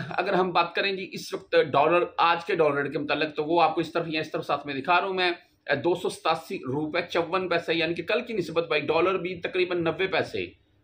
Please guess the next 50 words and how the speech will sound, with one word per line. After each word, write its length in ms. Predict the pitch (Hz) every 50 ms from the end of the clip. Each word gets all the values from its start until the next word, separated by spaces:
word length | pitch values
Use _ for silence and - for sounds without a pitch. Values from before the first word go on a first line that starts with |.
| _ _ _ _ _ -
एक 220 | 208 214 208 -
रुपया 360 | 214 180 160 165 170 165 175 180
ही 80 | 185
बोल 180 | 170 151 143 143
रहे 120 | 170 165
हैं 100 | 165 -
तकरीबन, 360 | 151 147 139 139 160 202 269 - - - _ _ _ -
एक 240 | - 175 190 185 - -
ही 60 | 214
दिन 140 | 165 175 170
में 280 | 165 170 175 165 165 -
मजीद 380 | 139 131 123 120 151 156 143 139
महंगा 220 | 120 113 117 120
हुआ 240 | 98 90 87 85 78
है 60 | 78
जी। 200 | - - - - - _ _ _ _ _ _ _ _ _ 151
अगर 160 | 151 165 156
हम 140 | 160 160 151
बात 220 | 151 151 151 -
करें 320 | 170 165 160 165 151 127 107
रियाल 220 | 117 165 175 180
रेट 160 | 160 139 123
की, 320 | - - 95 82 71 - _ _ _ _ _ _ _ _ _ _ _ _ _ - - - -
तो 100 | 143 131
एक्सचेंज 460 | 160 156 - - - 208 208 214 190
रेट 140 | 214 208 202
आपको 240 | 190 175 180 190 175
दिखा 260 | 156 131 131 127 127
रहा 100 | 131 165
हूँ 80 | 175
मैं 100 | 180 175
साथ 280 | 165 175 151 139 - -
में, 160 | 151 143 143 - _ _ _ _ - - -
अ, 100 | 135 143
जो 160 | 139 160 170
कि 100 | - -
आज 340 | - - 156 170 180 180 -
का 80 | 226
भाई 180 | 208 196 190 185
पाकिस्तानी 520 | - 175 165 160 - - 214 190 202 196
रुपए 600 | 185 156 117 127 151 156 156 156 - 214 208 208 208
के 80 | 208
हिसाब 340 | 180 170 160 - 151 135 -
से 180 | - - - 156
छिहत्तर 640 | 147 - - 170 160 - - - 214 208 202 - -
रुपए 400 | 131 127 127 143 151 151 170 170
सत्तर 400 | 170 - 147 - - - 175 180
पैसे 340 | 170 180 175 - 190 190 180
है। 280 | 170 165 - - _ _ _ - - - - - _
और 280 | - 139 139 139 139